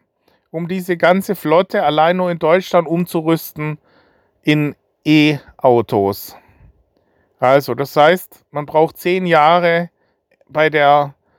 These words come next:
Produktion, die vielleicht jetzt angedacht ist für ab nächstem Jahr oder übernächstem Jahr, ähm, von circa drei Millionen Autos pro Jahr, um,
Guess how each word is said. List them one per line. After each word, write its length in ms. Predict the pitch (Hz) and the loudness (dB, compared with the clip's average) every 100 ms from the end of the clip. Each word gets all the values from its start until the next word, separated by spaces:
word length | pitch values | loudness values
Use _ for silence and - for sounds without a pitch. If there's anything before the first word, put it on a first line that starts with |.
| _ _ _ _ _ | _ _ _ _ _
Produktion, 760 | - 160 156 - 160 170 180 165 | -2 0 0 -2 2 4 4 0
die 200 | 165 160 | -10 -8
vielleicht 580 | 151 139 147 165 - 156 | -4 0 2 0 -6 -2
jetzt 340 | 160 - - | -2 -2 -4
angedacht 640 | 151 175 170 165 160 - | -4 -2 -4 0 0 -2
ist 200 | 165 - | -8 -8
für 500 | - 165 160 156 - - | -6 -2 0 -2 -6 -12
ab 260 | 202 151 - | 0 0 -2
nächstem 540 | 156 156 165 - 160 156 | -4 -4 -4 -6 -6 0
Jahr 500 | 139 135 160 180 143 | 4 4 4 2 -4
oder 140 | 135 | -10
übernächstem 680 | 151 170 170 165 170 - 175 | -10 -8 -6 -6 -12 -14 -10
Jahr, 440 | 165 156 165 190 - _ _ _ _ _ _ _ _ _ _ _ _ - | -2 2 2 0 -6 _ _ _ _ _ _ _ _ _ _ _ _ 0
ähm, 720 | 156 156 156 156 156 156 151 _ - | 4 4 4 0 -4 -8 -16 _ -20
von 360 | - 151 151 165 | -12 -6 -6 -6
circa 600 | - 170 165 160 156 160 | -6 -6 0 4 4 2
drei 300 | 139 143 160 | 0 0 0
Millionen 640 | 165 151 143 151 156 151 | -4 -6 -4 -2 -2 -4
Autos 500 | 123 147 160 170 165 | 0 0 0 -4 -6
pro 200 | - 151 | -4 0
Jahr, 480 | 156 147 147 160 190 - - - - _ _ _ _ _ _ _ _ - - | 2 4 4 4 0 -4 -20 -20 -20 _ _ _ _ _ _ _ _ -20 -2
um, 380 | 139 143 147 | 2 2 0